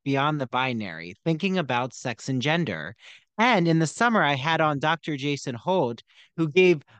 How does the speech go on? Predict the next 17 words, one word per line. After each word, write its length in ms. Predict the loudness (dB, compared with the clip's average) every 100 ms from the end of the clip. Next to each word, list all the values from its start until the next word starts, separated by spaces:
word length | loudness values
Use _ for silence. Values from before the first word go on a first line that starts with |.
| -6
us 200 | -6 -4
all 240 | 2 4 4
a 60 |
comprehensive 840 | 2 -2 -2 0 -2 -2 -6 -6 -8
history 540 | -4 -4 -2 -4 -4 -2
of 340 | 0 0 -2 -8 -20 _
what 160 | 0 2
it 120 | 4
means 280 | 2 0 -2
to 100 | -6
be 140 | -4 -4
a 60 |
philosopher 960 | -4 -4 0 -2 -2 -10 -8 -10 -8 -10 -14 -20 _
who 100 | -4
studies 520 | 0 2 4 4 2
sporting 560 | -2 0 4 4 4 -2
culture. 640 | -6 -6 -6 -6 -8 -12